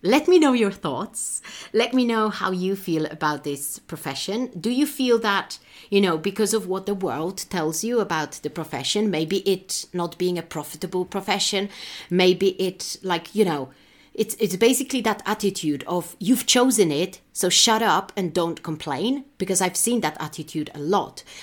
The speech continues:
But again, it's our job to challenge that. So what do you feel about you being a teacher? That maybe you're stuck at what you've got and you shouldn't be asking for more?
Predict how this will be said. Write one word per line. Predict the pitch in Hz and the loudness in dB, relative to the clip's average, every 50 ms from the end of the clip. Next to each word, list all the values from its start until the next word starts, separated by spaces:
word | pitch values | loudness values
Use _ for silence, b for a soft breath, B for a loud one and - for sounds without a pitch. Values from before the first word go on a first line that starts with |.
| B B | B B
But | B 160 202 208 214 - - - | B 2 2 2 2 0 -4 -6
again, | 190 160 233 254 262 196 139 127 131 - _ _ _ _ - | -2 0 2 2 2 2 0 -4 -6 -10 _ _ _ _ 0
it's | 202 202 202 - | 0 0 0 0
our | - 190 208 240 254 | 0 2 2 2 2
job | 202 208 175 - - | 2 0 -2 -2 -6
to | - 147 | -10 -14
challenge | - - - - 156 160 233 302 262 165 131 - - | -10 -8 -6 -4 -2 -2 0 0 0 0 -2 -4 -6
that. | - 113 - - - - _ B B B B B B B B | -10 -10 -12 -14 -20 -20 _ B B B B B B B B
So | B - 214 202 196 190 185 185 185 - - _ _ _ _ _ - | B 2 4 4 6 6 4 4 0 -2 -6 _ _ _ _ _ -18
what | 127 151 214 254 320 294 - | -10 -2 0 2 2 2 4
do | - 302 | 6 6
you | 262 226 214 233 269 302 | 6 4 2 0 0 0
feel | 294 - - 175 151 135 | -2 -2 -2 -2 -2 -2
about | 135 131 123 110 135 - - | -2 -4 -4 -6 -6 -8 -8
you | 156 165 175 160 | -8 -4 -4 -4
being | 131 165 160 147 143 139 | -2 -2 -2 -2 -2 -4
a | 135 | -8
teacher? | 131 - - 156 - - - - - 73 - - _ _ b b b b b | -8 -8 -8 -6 -6 -6 -8 -8 -10 -14 -18 -20 _ _ b b b b b
That | b 180 175 - | b -2 0 0
maybe | 196 208 220 233 185 202 | 2 2 2 0 0 -2
you're | 190 185 175 | 0 0 0
stuck | - - - - - - 160 147 208 - - - - - - _ _ _ _ - | 2 2 0 0 0 0 -2 -4 -4 -6 -8 -12 -18 -20 -20 _ _ _ _ -2
at | 190 185 180 - - - - - - _ _ _ _ _ _ _ - | -2 -2 -2 -4 -8 -8 -8 -10 -16 _ _ _ _ _ _ _ -10
what | 170 175 190 - - - - | -6 -4 -4 -4 -4 -4 -4
you've | 202 175 - | -4 -4 -4
got | - 165 156 202 247 247 | -2 -2 0 0 0 0
and | 208 175 170 | -2 -2 0
you | 170 | 0
shouldn't | 165 - - - 185 175 208 214 202 | 2 2 2 4 4 4 2 2 0
be | 202 214 - | 0 -2 -2
asking | - 208 202 - - 226 | -2 -2 -4 -4 -4 -6
for | 214 - - 214 208 | -6 -4 -4 -4 -2
more? | 202 185 180 240 294 311 | -2 -2 -2 -2 -4 -4